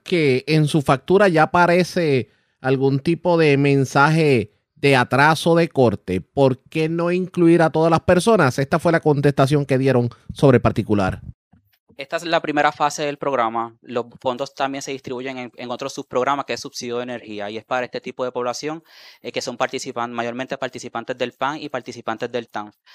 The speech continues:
Speaker 2: ¿Por qué no desembolsamos subsidio de energía en conjunto con crisis de energía?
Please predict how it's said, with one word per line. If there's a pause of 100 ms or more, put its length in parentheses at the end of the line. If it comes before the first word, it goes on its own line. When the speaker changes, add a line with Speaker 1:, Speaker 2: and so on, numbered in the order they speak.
(180)
Speaker 2:
¿Por
qué
no
desembolsamos
subsidio
de
energía
en
conjunto
con
crisis
de
energía?